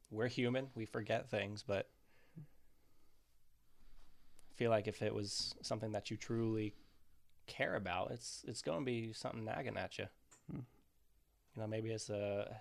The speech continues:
Speaker 1: you know, there was something I was supposed to do. I can't remember. I wonder what that was. And then when they see, uh, some sort of indicator, like, or refresher, like, "Oh, yeah, that's what it was." No. It was as if I had never talked to them before every single time I had asked.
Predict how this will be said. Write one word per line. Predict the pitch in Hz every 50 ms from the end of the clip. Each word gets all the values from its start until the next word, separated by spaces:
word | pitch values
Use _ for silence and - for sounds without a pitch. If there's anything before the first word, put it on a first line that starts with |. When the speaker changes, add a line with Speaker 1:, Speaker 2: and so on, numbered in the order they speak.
| - - -
Speaker 1:
you | 120 117
know, | 120 120
there | 117 127
was | 143 131 -
something | - 160 165 147
I | 135 127 120
was | 120 -
supposed | - - 123 123 117 110 -
to | 117
do. | 101 101 113 107 101
I | -
can't | - 135 135 127
remember. | 120 113 117 117 104 95
I | 95
wonder | 101 110 113 120 113
what | 110 104 -
that | - - -
was. | - 104 101 - - - - - - - - - - _ _ - - _ _ - - - - -
And | - 120
then | 113 110
when | 107 107 104
they | 101 95 92
see, | - - - 156 156 143 131 117 117 120 - - -
uh, | - 107 98 98
some | - - 123 113 107
sort | 101 - 117 110
of | 104 104
indicator, | 120 156 151 123 107 - 104 101 101 101 101 104 107 107
like, | 104 98 - - -
or | 110 104
refresher, | 98 95 101 - 143 151 151 - -
like, | 107 123 147
"Oh, | 214
yeah, | 247 247 233 - - - -
that's | - 147 143 - -
what | 107 95
it | 92
was." | 92 - - - - - - - - - - - _ _ _ _ _ _ _ _ _ _ _ _ _ _ _ -
No. | 123 113 120 135 135 110 - - - _ -
It | - 113
was | 110 113 104
as | 120 120 117 117
if | 113 110 -
I | 117 117
had | 110 107
never | 107 110 110 113
talked | 104 - - 104 104 - - -
to | 110
them | 107 104 101
before | 101 101 98 - 104 104 101 98 98 - - - - - - -
every | 113 107 104 107 101
single | - - 110 107 107 101
time | - - 98 98 98
I | 95 92
had | 95 92 92 101
asked. | - - - - - - - -